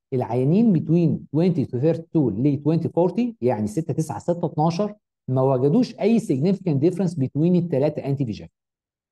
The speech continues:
ولكن العيان اللي اوحش من ستة اتناشر اللي هو ستة تمنتاشر او اوحش، لقوا الافليبرسبت سوبيريور على اللوسانتيس وسوبيريور على الافاستين.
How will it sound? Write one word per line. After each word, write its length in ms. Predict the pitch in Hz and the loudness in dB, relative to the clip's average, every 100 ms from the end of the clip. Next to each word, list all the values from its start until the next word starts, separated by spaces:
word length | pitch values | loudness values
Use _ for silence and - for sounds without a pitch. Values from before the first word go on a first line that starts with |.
| _ 117 | _ -2
ولكن 440 | 123 196 233 139 | 2 2 0 -2
العيان 800 | 110 131 - 113 110 175 233 175 131 | -2 -2 -2 -2 -2 0 0 -2 -2
اللي 260 | 131 120 | 0 0
اوحش 680 | - 202 277 233 - 92 - | 0 0 0 -2 -6 -14 -6
من 220 | 110 117 | -2 -2
ستة 340 | 104 170 175 120 | -2 -4 -4 -8
اتناشر 360 | - 147 123 | -4 -4 -4
اللي 120 | 92 113 | -4 -6
هو 60 | |
ستة 200 | - 175 | 0 0
تمنتاشر 540 | 170 131 123 175 170 - | 0 -2 -2 -4 -4 -4
او 180 | 139 120 | -4 0
اوحش، 360 | 185 196 196 190 _ _ 139 | -2 0 -4 -6 _ _ 0
لقوا 280 | 170 247 240 | 4 4 4
الافليبرسبت 800 | 165 196 202 208 165 - 214 214 - | 2 0 2 2 2 0 -2 -2 -14
سوبيريور 720 | - 160 139 254 277 151 110 | -2 0 4 4 4 4 0
على 280 | 107 143 156 | -2 0 2
اللوسانتيس 600 | 143 143 175 180 208 147 | 2 0 0 0 0 -2
وسوبيريور 480 | 139 143 156 196 143 | -2 0 2 2 2
على 220 | 135 143 | 0 -2
الافاستين. 420 | 104 113 - | -4 -6 -6